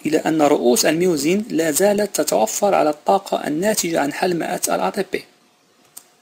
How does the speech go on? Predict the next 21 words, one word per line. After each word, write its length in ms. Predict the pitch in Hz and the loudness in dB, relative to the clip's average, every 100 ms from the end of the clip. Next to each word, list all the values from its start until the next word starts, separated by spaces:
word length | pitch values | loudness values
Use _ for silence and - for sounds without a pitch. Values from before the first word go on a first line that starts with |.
| _ _ _ _ _ _ - - - - | _ _ _ _ _ _ -20 -20 -20 -2
تستعمل 480 | 160 156 233 220 208 | 2 4 4 4 2
رؤوس 300 | 214 240 - | 2 2 2
الميوزين 420 | 185 180 151 175 | 0 0 0 0
هذه 260 | 156 190 147 | 0 0 -2
الطاقة 460 | - 127 - 165 - - - | -2 -4 2 0 0 -12 -14
فتدور 520 | - 180 185 220 247 | -2 2 4 4 2
مسببة 960 | 254 220 185 - 269 202 190 180 202 202 - | 0 -2 0 2 2 2 2 2 2 0 -2
انزلاق 560 | 170 147 151 180 208 | -2 -2 2 2 2
خيوطات 760 | - - 165 156 156 175 185 - | -4 0 2 4 4 2 2 -2
الأكتين 600 | - 143 - - 190 165 | -2 -2 -4 -2 -2 0
عليها. 400 | 139 151 120 - - _ _ _ _ _ _ _ _ _ _ _ _ _ _ _ _ _ _ _ _ _ _ - - - - | 2 2 0 -4 -8 _ _ _ _ _ _ _ _ _ _ _ _ _ _ _ _ _ _ _ _ _ _ -20 -20 -20 -2
مع 160 | 131 131 | 2 4
تواجد 520 | 151 214 233 - 156 | 4 4 2 0 -6
جزيئات 520 | 160 165 - 165 - | -2 0 2 0 0
ال 160 | 208 214 | -2 0
A 80 | |
T 20 | 185 | -2
P 180 | - | 2
باستمرار 600 | 147 131 - 143 143 214 - | 2 4 0 0 0 0 0
في 80 | |
العضلة، 480 | 127 135 127 120 196 | 2 2 2 2 0